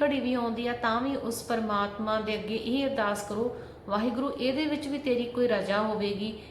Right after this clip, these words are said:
ਇਹਦੇ ਵਿੱਚ ਵੀ ਮੇਰਾ ਕੁਝ ਚੰਗਾ ਹੋਵੇਗਾ, ਤਾਂ ਹੀ ਪਰਮਾਤਮਾ ਇਹ ਮੁਸ਼ਕਿਲ ਆਈ ਹੈ।" ਸੋ ਜਦੋਂ ਆਪਾਂ ਇੱਦਾਂ ਦੀ ਭਾਵਨਾ ਬਣਾ ਲੈਂਦੇ ਆ ਨਾ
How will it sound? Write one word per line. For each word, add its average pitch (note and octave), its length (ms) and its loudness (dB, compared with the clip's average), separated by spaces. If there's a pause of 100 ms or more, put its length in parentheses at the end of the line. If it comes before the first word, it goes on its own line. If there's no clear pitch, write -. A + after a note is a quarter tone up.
(160)
ਇਹਦੇ C4 300 2
ਵਿੱਚ C#4+ 240 0
ਵੀ C#4+ 120 0
ਮੇਰਾ A#3 320 4
ਕੁਝ A3+ 240 -2
ਚੰਗਾ A3 460 2
ਹੋਵੇਗਾ, G3+ 520 0 (380)
ਤਾਂ A3 160 4
ਹੀ B3 120 4
ਪਰਮਾਤਮਾ A#3 600 2
ਇਹ B3 200 0
ਮੁਸ਼ਕਿਲ A3 460 0
ਆਈ F3 240 -4
ਹੈ।" F3 60 -10 (520)
ਸੋ C4+ 60 -2
ਜਦੋਂ C4+ 220 4
ਆਪਾਂ C#4+ 160 4
ਇੱਦਾਂ C4 300 2
ਦੀ C4+ 140 2
ਭਾਵਨਾ C#4 420 4
ਬਣਾ A3+ 280 2
ਲੈਂਦੇ A3 360 2
ਆ G#3 60 0
ਨਾ A#3 160 -2